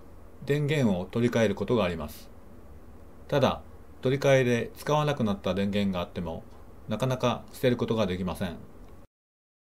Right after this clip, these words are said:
パソコン用電源でどこまで汎用的な電源ができるかは以前から興味があり、いつかはチャレンジしたいと思っていました。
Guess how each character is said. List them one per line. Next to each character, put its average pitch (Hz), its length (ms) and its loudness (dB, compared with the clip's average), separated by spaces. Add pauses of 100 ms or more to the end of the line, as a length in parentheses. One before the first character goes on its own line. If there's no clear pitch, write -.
(560)
パ 117 80 -4
ソ 147 160 0
コ 151 140 6
ン 147 80 4
用 139 240 6
電 135 180 6
源 87 240 4
で 78 180 -2 (440)
ど 139 100 12
こ 143 80 8
ま 107 140 10
で 76 260 0 (140)
汎 143 220 2
用 139 160 2
的 135 200 2
な 123 300 4
電 123 180 10
源 123 240 10
が 95 60 4
で 95 80 2
き 110 100 0
る 95 100 4
か 92 120 4
は 78 220 2 (280)
以 123 80 2
前 123 220 8
か 92 100 0
ら 85 140 0
興 110 180 6
味 90 140 2
が 85 100 0
あ 85 60 2
り、 80 160 -4 (580)
い 131 80 0
つ - 100 -6
か 123 120 12
は 85 180 6
チ - 140 2
ャ 117 80 8
レ 110 60 8
ン 101 60 6
ジ 87 80 2
し - 80 -6
た 98 120 4
い 90 60 -2
と 87 100 0
思 95 140 2
っ - 20 -8
て 87 160 -2
い 82 60 0
ま 78 120 -4
し - 60 -10
た。 71 140 -6